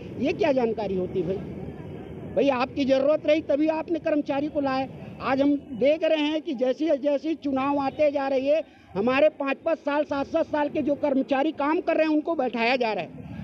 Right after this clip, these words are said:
बैठाया इसलिए जा रहा है कि ये अधिकारियों की मनमानी है। मुख्यमंत्री जी ने मौखिक आदेश में दिया गया था कि किसी भी कर्मचारियों की छटनी ना की जाए।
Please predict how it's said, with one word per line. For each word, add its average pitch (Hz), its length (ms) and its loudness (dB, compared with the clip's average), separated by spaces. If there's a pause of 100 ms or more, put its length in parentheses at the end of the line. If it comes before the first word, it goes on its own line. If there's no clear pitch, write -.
(120)
बैठाया 262 380 4
इसलिए 381 420 0
जा 302 180 2
रहा 262 100 2
है 302 200 0 (340)
कि 320 220 0
ये 320 120 6
अधिकारियों 330 560 2
की 403 120 2
मनमानी 370 460 6
है। 294 200 2 (720)
मुख्यमंत्री 320 640 2
जी 302 140 0
ने 330 100 0
मौखिक 277 540 2
आदेश 294 340 0
में 330 300 0
दिया 294 320 2
गया 277 240 2
था 269 220 -2
कि 359 120 -4
किसी 320 320 -2
भी 311 100 2
कर्मचारियों 294 600 0
की 302 140 -4
छटनी 294 360 0
ना 403 160 6
की 349 160 2
जाए। 202 200 -2